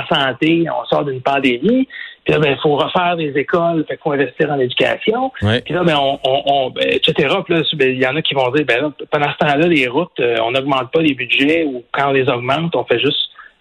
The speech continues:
Speaker 1: euh, empêcher de s'enfoncer davantage. Il n'y a pas de solution miracle.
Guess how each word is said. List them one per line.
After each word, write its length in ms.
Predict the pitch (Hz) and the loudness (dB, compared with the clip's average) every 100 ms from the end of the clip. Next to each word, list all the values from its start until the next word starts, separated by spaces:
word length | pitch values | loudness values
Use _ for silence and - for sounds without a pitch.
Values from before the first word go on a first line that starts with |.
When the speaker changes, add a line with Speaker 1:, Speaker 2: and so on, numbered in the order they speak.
| - | -4
Speaker 1:
euh, 760 | 123 110 107 110 52 - - - - - | 0 0 0 0 0 -2 -4 -6 -10 -8
empêcher 540 | - 120 139 131 120 175 | -2 -2 0 0 0 -2
de 60 | 170 | 0
s'enfoncer 360 | 139 131 127 - | 0 0 -2 0
davantage. 640 | 143 123 107 156 185 196 - _ _ _ - | 0 -2 -2 -2 0 -2 -4 _ _ _ -2
Il 40 | |
n'y 20 | |
a 40 | 131 | 0
pas 120 | 247 | 0
de 60 | - | 0
solution 420 | 131 120 175 170 | -2 0 2 2
miracle. 580 | 135 110 104 92 - | 2 2 0 -4 -10